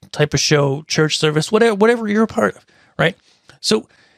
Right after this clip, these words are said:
whether you're purposefully lighting for cameras, like there's cameras in the room, it's being recorded, or it's being I magged on the screens, and that just means image magnification, where you put the cameras on the screens.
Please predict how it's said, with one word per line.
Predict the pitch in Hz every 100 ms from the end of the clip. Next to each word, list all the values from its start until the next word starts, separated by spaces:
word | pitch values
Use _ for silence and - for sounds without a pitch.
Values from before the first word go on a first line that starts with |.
| _ _ _ _ _ -
whether | 190 277 320 294
you're | 220 190 208 226
purposefully | - 170 180 214 - 202 196 214 185 -
lighting | 170 180 196 185
for | 180
cameras, | - 156 156 175 156
like | 147 151
there's | 147 -
cameras | - 175 165 160
in | 170
the | 151
room, | 160 165 151
it's | -
being | 165 151
recorded, | 139 135 - 175 170 170 151
or | 139
it's | 139 -
being | 160 151 156
I | 160 165
magged | 147 156 151
on | 131
the | 131
screens, | - - 165 160 156 139
and | 135
that | 143
just | 131 139
means | 135 - -
image | 151 143
magnification, | 139 135 143 - - 147 - 156
where | 160
you | 160
put | - -
the | 151
cameras | 143 131 165
on | 160
the | 165
screens. | - 143 139 -